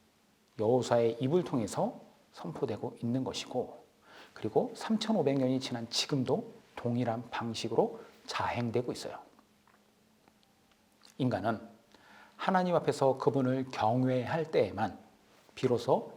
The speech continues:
진정한 예배를 드릴 수 있는 존재입니다. 그게 삶에서도 그대로 드러납니다. 그러므로 예배도 그렇고 삶도 그렇고 악에 물들고 우상 숭배에 빠지지 않으려면 하나님을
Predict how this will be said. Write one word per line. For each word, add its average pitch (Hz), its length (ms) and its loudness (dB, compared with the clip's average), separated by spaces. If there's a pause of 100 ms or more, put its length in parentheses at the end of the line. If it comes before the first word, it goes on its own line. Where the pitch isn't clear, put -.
진정한 123 540 0
예배를 107 680 0
드릴 123 180 4
수 - 120 -2
있는 113 300 -2 (120)
존재입니다. 95 680 -2 (1160)
그게 135 560 6
삶에서도 - 1040 2
그대로 123 520 2 (200)
드러납니다. 110 640 -2 (800)
그러므로 113 560 0 (400)
예배도 110 340 4
그렇고 123 540 2 (220)
삶도 143 520 2
그렇고 - 420 2 (440)
악에 113 320 2
물들고 131 680 0 (220)
우상 131 260 -2
숭배에 127 360 -2
빠지지 127 320 -2
않으려면 101 480 -8 (560)
하나님을 131 580 0